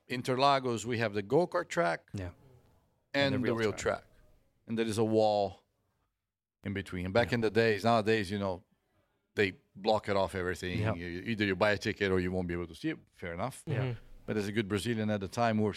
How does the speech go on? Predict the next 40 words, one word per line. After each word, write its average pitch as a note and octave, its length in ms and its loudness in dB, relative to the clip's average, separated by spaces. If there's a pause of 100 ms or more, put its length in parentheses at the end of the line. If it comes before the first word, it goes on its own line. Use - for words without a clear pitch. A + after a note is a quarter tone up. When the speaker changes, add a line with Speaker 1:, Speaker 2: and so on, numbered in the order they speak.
(140)
Speaker 1:
I G#2 60 -2
was G2+ 120 -4
sitting G#2 260 -4
in G2+ 80 -2
the G2 60 -4
wall G2+ 240 2
and F#2+ 100 -4
I F#2+ 60 0
watched G2 540 -2 (260)
Speaker 3:
Yep. A#2 200 -8 (360)
Speaker 1:
Senna G#2 540 -2
Speaker 2:
Wow. E2+ 240 -10 (680)
Speaker 1:
win A2 340 0
that G2+ 260 0
race. - 600 -10 (800)
And F#2+ 640 -2
Speaker 2:
Iconic. - 20 -20 (1400)
Speaker 1:
if C3+ 120 0
you F3+ 80 -2
don't G3+ 240 2
know F3+ 180 4
Senna, F3 360 2
which D3+ 300 -4 (140)
I A2 100 -4
think A#2 260 -8
that A#2 120 0
would A2 120 0
be G#2+ 140 0
a, F#2 180 -2 (680)
an G#2+ 100 2
understatement, G#2+ 640 -2 (280)
Speaker 2:
<laughs> - 300 -10
Speaker 1:
but G#2 120 0
if G2+ 140 -4
you A2 60 -6
don't G2+ 480 -6
watch G2+ 400 0
the - 80 -20
documentary, F#2+ 680 -6
but, F#2+ 260 -6